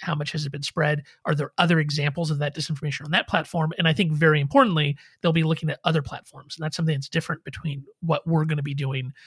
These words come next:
and what you might see out of one of the platforms themselves, for example. And then that will, that war room, that first tier, will refer that up to a second tier of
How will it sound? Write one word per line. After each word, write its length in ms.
and 100
what 160
you 60
might 240
see 240
out 100
of 240
one 120
of 60
the 60
platforms 440
themselves, 440
for 120
example. 480
And 240
then 400
that 320
will, 460
that 180
war 240
room, 300
that 180
first 300
tier, 400
will 220
refer 480
that 280
up 200
to 160
a 40
second 320
tier 180
of 80